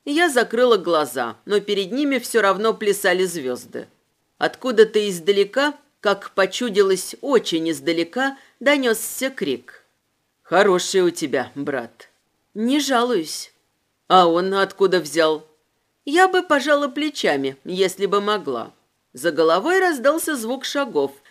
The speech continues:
и чьи-то на редкость холодные руки полезли к моей шее. «Жива!» «Жива, жива! Чего орать?» Спросил бы, я бы сама ответила. И он жив.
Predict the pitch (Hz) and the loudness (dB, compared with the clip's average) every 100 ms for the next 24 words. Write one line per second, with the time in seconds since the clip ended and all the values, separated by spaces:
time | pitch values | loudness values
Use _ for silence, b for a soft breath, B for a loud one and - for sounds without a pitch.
0 | b - 302 285 285 320 330 302 262 240 | b -8 -6 -4 -4 -2 -2 0 2 2
1 | 247 - 220 - 220 208 196 180 185 233 | 0 0 -4 -2 0 2 2 0 0 0
2 | 302 311 285 240 233 233 247 247 220 208 | 0 -4 -2 0 0 -2 -4 -2 -2 -2
3 | 226 247 - 135 120 113 - _ _ _ | -2 -6 -6 -4 -4 -8 -14 _ _ _
4 | _ _ 185 185 240 160 135 110 - _ | _ _ -4 4 6 4 -2 -4 -16 _
5 | _ _ 302 302 349 339 302 185 202 220 | _ _ -8 0 0 2 2 0 0 0
6 | 240 165 139 - 302 285 277 226 233 160 | 0 -2 -6 -6 -4 0 0 0 0 -4
7 | - _ _ - - 226 196 - 320 269 | -10 _ _ -14 -2 -2 0 -4 -4 -2
8 | 302 277 202 220 294 294 311 214 208 247 | -4 -4 -2 -2 -2 -2 0 0 0 -2
9 | 175 139 - 120 110 - _ _ _ _ | -4 -4 -4 -8 -8 -14 _ _ _ _
10 | 156 202 196 165 143 117 131 | 6 8 8 6 0 -6 -8